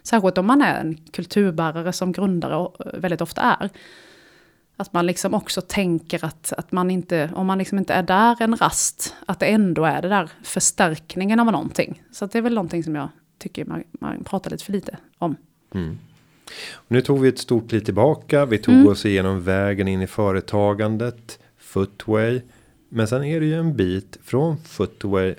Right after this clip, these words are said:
Speaker 2: fram till Backing Minds och att vara riskkapitalist. Om vi gör
Speaker 1: Mm.
Speaker 2: den bryggan.
Speaker 1: Vad är det för lappkast?
Speaker 2: Va-, vad
Speaker 1: <laughs>
Speaker 2: är det som har hänt
Speaker 1: Ja,
Speaker 2: längs den
Speaker 1: precis.
Speaker 2: brygga som finns däremellan?
Speaker 1: Ja, nej, men jag tror det som hände var ju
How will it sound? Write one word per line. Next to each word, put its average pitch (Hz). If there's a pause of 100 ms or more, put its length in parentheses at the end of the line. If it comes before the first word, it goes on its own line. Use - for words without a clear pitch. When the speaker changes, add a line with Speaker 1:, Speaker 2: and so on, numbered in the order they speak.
(120)
Speaker 2:
fram 90
till 87
Backing 90
Minds 95
och 90
att 87
vara 87
riskkapitalist. -
Om 120
vi 113
gör 113
Speaker 1:
Mm. 117
Speaker 2:
den 147
bryggan. 135
Speaker 1:
Vad 247
är 285
det 330
för -
lappkast? -
Speaker 2:
Va-, 233 (400)
vad 139
Speaker 1:
<laughs> 131
Speaker 2:
är 170
det 156
som -
har 123
hänt 110
Speaker 1:
Ja, 233
Speaker 2:
längs 127
den 127
Speaker 1:
precis. 117
Speaker 2:
brygga 107
som 110
finns 107
däremellan? 101 (240)
Speaker 1:
Ja, 196
nej, 220
men 302
jag 294
tror 214
det 196
som 196
hände 202
var 285
ju 165